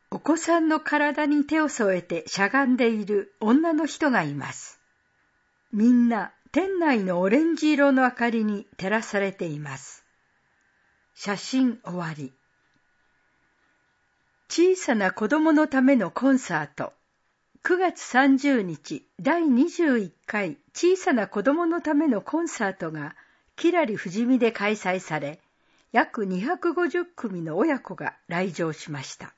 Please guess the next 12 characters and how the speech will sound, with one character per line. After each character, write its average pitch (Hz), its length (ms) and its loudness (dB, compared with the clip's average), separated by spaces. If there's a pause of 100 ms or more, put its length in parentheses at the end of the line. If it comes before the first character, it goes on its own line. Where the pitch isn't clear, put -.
(1300)
写 214 180 -4
真 320 320 0
が 311 120 2
二 359 200 0
枚 311 300 2
あ 185 60 2
り 170 140 -8
ま 151 180 -6
す。 - 240 -16 (600)
一 254 280 -2
枚 277 320 6
目、 247 260 0